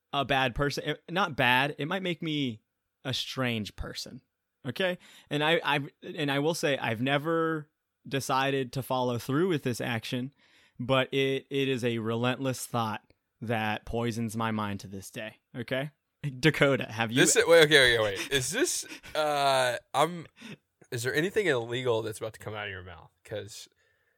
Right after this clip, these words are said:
Speaker 1: No.
Speaker 2: it feels like you're about to
Speaker 1: No.
Speaker 2: admit to something.
Speaker 1: <laughs> No. All right.
Speaker 2: Okay.
Speaker 1: Dakota, have you ever considered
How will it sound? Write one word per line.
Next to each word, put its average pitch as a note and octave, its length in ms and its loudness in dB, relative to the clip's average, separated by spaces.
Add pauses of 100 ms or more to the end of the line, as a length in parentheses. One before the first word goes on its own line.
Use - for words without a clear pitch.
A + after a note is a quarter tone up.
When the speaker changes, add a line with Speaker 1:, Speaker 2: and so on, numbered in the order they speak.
(480)
Speaker 1:
No. A2+ 340 -4 (460)
Speaker 2:
it - 60 -20
feels C#3 380 -2
like A#2 240 0
you're A2 100 -6
about G#2 200 -8
to G#2 260 -14 (100)
Speaker 1:
No. B2+ 200 -4
Speaker 2:
admit G#2+ 260 -10
to - 80 -16
something. G#2 480 -8
Speaker 1:
<laughs> G#3 40 4 (1600)
No. B2 180 2 (680)
All B2+ 80 -2
right. C3 240 2 (760)
Speaker 2:
Okay. G#2 140 -16 (220)
Speaker 1:
Dakota, B2+ 400 0
have A#2 160 -4
you D3 160 -2
ever D3 260 -4
considered B2 800 -4